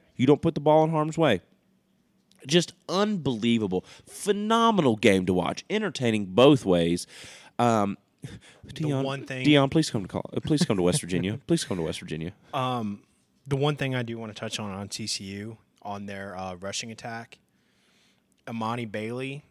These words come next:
Speaker 2: like you, uh, touched on briefly, fourteen carries, hundred and sixty-four yards, no touchdowns. No touchdowns, no problem. You had Trey Sanders. Fifteen carries,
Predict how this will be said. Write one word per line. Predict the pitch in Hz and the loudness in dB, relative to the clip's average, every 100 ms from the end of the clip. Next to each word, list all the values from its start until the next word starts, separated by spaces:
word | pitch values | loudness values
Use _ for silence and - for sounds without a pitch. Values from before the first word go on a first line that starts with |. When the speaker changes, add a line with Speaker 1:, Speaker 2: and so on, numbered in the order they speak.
| _ | _
Speaker 2:
like | 107 104 - | -8 -8 -8
you, | 110 110 110 113 | -8 -6 -8 -8
uh, | 107 98 | -6 -6
touched | 95 113 - | -6 -8 -8
on | 101 98 | -8 -8
briefly, | 104 104 98 | -10 -12 -16
fourteen | - 113 - 110 | -12 -10 -8 -10
carries, | 107 113 107 104 | -10 -8 -6 -6
hundred | 110 104 | -6 -8
and | 98 | -8
sixty-four | - 107 - - 95 | -10 -12 -20 -16 -12
yards, | 98 98 95 | -10 -10 -12
no | 104 | -16
touchdowns. | 92 - - - 127 123 123 - _ _ _ _ _ - | -18 -18 -18 -20 _ _ -20 -20 _ _ _ _ _ -8
No | 127 | -4
touchdowns, | 127 131 - 143 143 - - | 0 0 0 -2 -4 -6 -14
no | 104 92 | -8 -6
problem. | 87 90 87 95 104 - - | -6 -4 -4 -6 -10 -12 -2
You | 107 | -2
had | 101 | -2
Trey | - 113 | -6 -12
Sanders. | - 120 120 87 - - _ _ _ _ _ _ _ _ _ _ | -14 -16 -16 -18 -20 -20 _ _ _ _ _ _ _ _ _ _
Fifteen | 131 123 151 139 | 0 2 0 0
carries, | 131 123 123 117 | 2 2 2 0